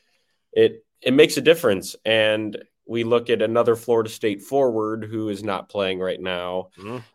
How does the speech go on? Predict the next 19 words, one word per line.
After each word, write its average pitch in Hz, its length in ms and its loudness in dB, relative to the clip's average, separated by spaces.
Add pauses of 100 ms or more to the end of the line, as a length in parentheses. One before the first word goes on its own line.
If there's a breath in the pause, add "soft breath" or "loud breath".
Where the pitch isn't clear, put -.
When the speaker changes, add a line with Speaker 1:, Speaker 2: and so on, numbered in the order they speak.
(140)
Speaker 1:
And 98 280 -2
it 95 60 -4
just 95 280 -8
seems 107 220 -6
like 101 240 -2
every 123 520 0 (100)
other 113 420 6
one 107 380 0
of 95 240 -8
their 113 260 2
guys 104 800 0 (340)
that 107 160 -2
is 98 580 -8 (160)
in 120 180 0
the 113 120 2
league, 120 720 -4 (380)
whether 101 420 -2
it 92 100 -10
be 92 160 -8